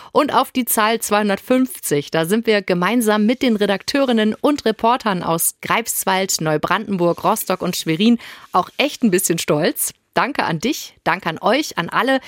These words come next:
die uns tatsächlich immer wieder einschalten. Für euch machen wir nämlich das alles hier und, äh, deshalb auch ganz herzlichen Dank für das ganze Feedback, das wir über die Jahre von euch bekommen haben.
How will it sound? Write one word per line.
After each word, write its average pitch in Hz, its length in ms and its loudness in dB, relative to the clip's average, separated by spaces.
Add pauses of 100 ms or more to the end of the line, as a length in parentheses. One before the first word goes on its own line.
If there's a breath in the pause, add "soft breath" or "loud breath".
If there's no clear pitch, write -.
(200 loud breath)
die 185 120 0
uns 208 260 0
tatsächlich 214 520 0
immer 240 300 4
wieder 180 300 -2
einschalten. 185 680 0 (240 loud breath)
Für - 220 0
euch 208 300 2
machen 190 240 0
wir 180 80 2
nämlich 165 240 0
das 151 160 -2
alles 156 280 -2
hier 170 360 0
und, 170 260 -2
äh, 160 320 0
deshalb 202 320 0
auch - 280 -2
ganz 214 280 0
herzlichen 202 420 -2
Dank 175 280 -4 (320 loud breath)
für 196 160 2
das 185 160 0
ganze 190 320 -2
Feedback, - 720 -2 (120)
das 175 220 -2
wir 185 160 0
über 247 220 2
die 185 140 -4
Jahre 202 280 2
von 185 220 -4
euch - 240 -4
bekommen 190 480 -2
haben. 151 340 0